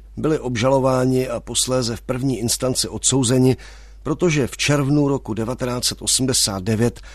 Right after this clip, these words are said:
naložili do auta během ekologické demonstrace v pražské Stromovce tehdy pětadvacetiletého dizidenta Petra Placáka.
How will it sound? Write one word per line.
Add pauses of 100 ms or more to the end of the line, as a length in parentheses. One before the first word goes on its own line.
(180)
naložili
do
auta
během
ekologické
demonstrace
v
pražské
Stromovce (360)
tehdy
pětadvacetiletého
dizidenta
Petra
Placáka.